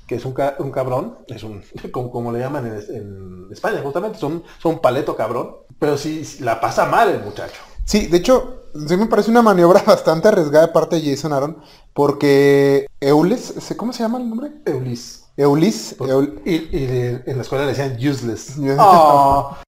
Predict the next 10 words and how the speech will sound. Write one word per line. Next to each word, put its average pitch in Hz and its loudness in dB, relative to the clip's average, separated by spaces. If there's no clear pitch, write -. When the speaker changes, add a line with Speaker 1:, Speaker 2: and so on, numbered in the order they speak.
Speaker 2:
Eulis 160 2
es 185 0
básicamente 202 4
el 214 0
protagonista 160 4
de 147 0
esta 175 0
primera 139 -4
temporada, 131 2
porque 120 -6